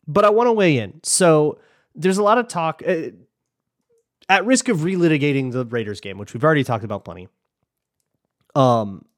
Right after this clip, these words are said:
Kurt Warner in particular did a video kinda going to bat for Josh Dobbs and what he had to deal with in that game and all that. And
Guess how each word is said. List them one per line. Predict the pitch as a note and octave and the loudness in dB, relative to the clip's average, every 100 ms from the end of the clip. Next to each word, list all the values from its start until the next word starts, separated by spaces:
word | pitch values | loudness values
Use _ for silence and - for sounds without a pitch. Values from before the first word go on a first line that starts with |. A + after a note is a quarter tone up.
| _ _ - | _ _ 2
Kurt | A3 F#3 | 4 4
Warner | D3+ D#3 C#3+ | 2 2 0
in | C3+ | -2
particular | C3 C#3 B2 B2+ A2+ | -6 -6 -4 -4 -4
did | A#2 | -6
a | G#2+ | -6
video | A2 A2 G#2 G2+ G2 - - - _ | -6 -6 -4 -4 -6 -12 -20 -20 _
kinda | - G#3+ | 2 2
going | D#3+ D#3 | 4 0
to | C3+ | 0
bat | A#2+ A2+ A2+ | -2 -2 -4
for | - - B2+ A2+ | -10 -6 -2 -2
Josh | G#2 A#2+ G#2+ - | -4 -4 -6 -8
Dobbs | G#2+ G2 F2+ G#2 | -10 -10 -12 -14
and | A2+ G#2+ | -16 -10
what | A2+ | -2
he | C#3 | 0
had | C#3 | 0
to | B2 | -2
deal | A2+ A2+ | -4 -4
with | G#2 | -4
in | A2+ | -6
that | G#2+ | -8
game | G2+ G2 G2+ | -8 -12 -12
and | G#2 | -16
all | G2+ | -16
that. | G2 F#2+ F#2+ _ _ _ _ - | -16 -18 -20 _ _ _ _ -2
And | C#3 C3+ B2 A#2 A2 | 0 0 -2 -4 -10